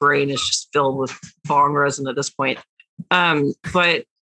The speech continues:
you would choose somebody that you felt represented you. Um, but it was usually a court card. Like, that was, it was very limited back then to court cards.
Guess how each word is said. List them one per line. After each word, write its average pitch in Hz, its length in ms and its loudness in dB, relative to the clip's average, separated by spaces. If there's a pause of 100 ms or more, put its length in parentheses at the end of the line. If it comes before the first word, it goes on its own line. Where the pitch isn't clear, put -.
(140)
you 208 140 4
would 220 120 4
choose 277 260 2
somebody 233 220 2
that 165 140 2
you 175 80 -2
felt 175 240 -2
represented 147 720 -2
you. 113 140 -6 (640)
Um, 185 320 2
but 190 180 2
it 165 100 2
was 170 180 2
usually 220 340 2
a 156 100 0
court - 340 -2
card. - 220 -4 (460)
Like, 175 260 0
that 170 240 0
was, 160 200 -2
it 180 80 -4
was 160 160 -2
very 180 260 2
limited 165 580 0 (100)
back 151 240 -4
then 143 180 -2
to 160 140 -4
court - 280 0
cards. - 400 -4